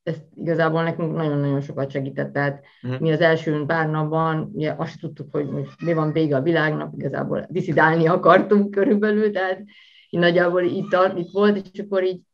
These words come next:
Speaker 1: jött egy-két, ö, telefon, meg üzenet, és akkor így néztünk, hogy, hogy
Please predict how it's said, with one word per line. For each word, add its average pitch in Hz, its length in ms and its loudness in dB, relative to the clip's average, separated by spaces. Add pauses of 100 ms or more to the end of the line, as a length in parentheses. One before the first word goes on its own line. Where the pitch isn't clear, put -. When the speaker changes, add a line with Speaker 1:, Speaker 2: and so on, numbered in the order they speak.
(100)
Speaker 1:
jött 180 360 -2 (180)
egy-két, 160 540 -2
ö, 143 140 0
telefon, 190 640 0
meg 147 240 -4
üzenet, 185 460 -2
és 190 220 -6
akkor 180 140 -6
így 175 160 -2
néztünk, 156 420 -4
hogy, 156 260 -4 (120)
hogy 147 260 -6